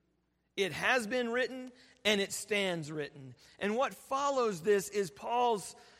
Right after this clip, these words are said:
he concludes his grand argument in, in Romans, and, and he talks about, and he, he gives this prayer, uh, in verse, in verse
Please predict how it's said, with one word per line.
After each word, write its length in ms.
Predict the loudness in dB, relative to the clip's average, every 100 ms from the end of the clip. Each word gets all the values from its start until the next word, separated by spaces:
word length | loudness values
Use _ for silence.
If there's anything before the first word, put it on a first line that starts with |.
| -6
he 120 | -4
concludes 520 | -2 -4 -4 -4 -2
his 180 | -4 -4
grand 380 | -2 0 2 2
argument 540 | 2 0 -2 -2 -2
in, 180 | -2 -2
in 160 | -4
Romans, 680 | -2 0 0 0 -2 -6 -12 -18 -20 -12
and, 140 | -2 0
and 120 | 0 0
he 260 | -2 -4
talks 360 | -4 -4 -4 -2
about, 300 | 2 4 2
and 100 | -2
he, 80 | -4
he 180 | -4
gives 260 | -2 -4 -2
this 200 | -4 -4
prayer, 600 | -6 -4 -2 -2 -4 -10 -20 -20 -20 _ -8
uh, 60 |
in 220 | -4 -2
verse, 300 | 2 2 2
in 160 | -6 -6
verse 300 | -4 -4 -8